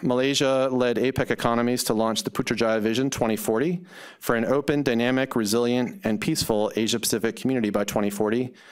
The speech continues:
for the prosperity of all of our people and future generations.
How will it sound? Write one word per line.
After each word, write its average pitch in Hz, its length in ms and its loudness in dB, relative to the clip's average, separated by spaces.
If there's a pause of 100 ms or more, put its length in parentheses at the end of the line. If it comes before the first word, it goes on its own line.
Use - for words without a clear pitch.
(180)
for 117 100 -2
the 107 80 2
prosperity 120 720 0
of 101 140 0
all 113 160 2
of 113 80 0
our 113 80 0
people 101 380 -2
and 98 120 -4
future 98 220 -2
generations. 95 840 -4